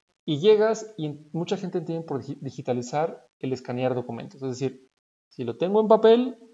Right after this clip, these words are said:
ahora voy a tomar una fotografía y va a estar en un archivo. Eso no es digitalización. La digitalización es realmente llevar a cabo todos los procesos de una empresa de manera digital.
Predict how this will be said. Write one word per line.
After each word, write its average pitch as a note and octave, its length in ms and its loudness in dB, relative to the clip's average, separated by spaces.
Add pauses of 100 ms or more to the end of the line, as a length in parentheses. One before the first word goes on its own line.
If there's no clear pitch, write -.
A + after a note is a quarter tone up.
ahora C#3+ 200 4
voy C3+ 180 4
a C3+ 100 0
tomar C3 220 0
una A3 120 2
fotografía F#3 580 0
y F3 60 2
va C#3+ 120 -2
a C#3 40 -4
estar D3+ 500 -4
en C3 180 -10
un C3+ 140 -10
archivo. - 420 -16 (640)
Eso E3+ 220 -6
no D3+ 240 -4
es D#3 100 -2
digitalización. C3+ 1000 -8 (420)
La D3 100 4
digitalización D3+ 880 -2
es F3 240 -8
realmente E3+ 540 -6
llevar C#3+ 240 0
a C#3+ 100 -4
cabo C3+ 340 0
todos G#3+ 260 2
los E3+ 160 -4
procesos D3+ 440 -8
de D3+ 80 -6
una D3+ 100 -6
empresa D3 420 -4
de C#3 100 -4
manera B2 440 -4
digital. B2 560 -6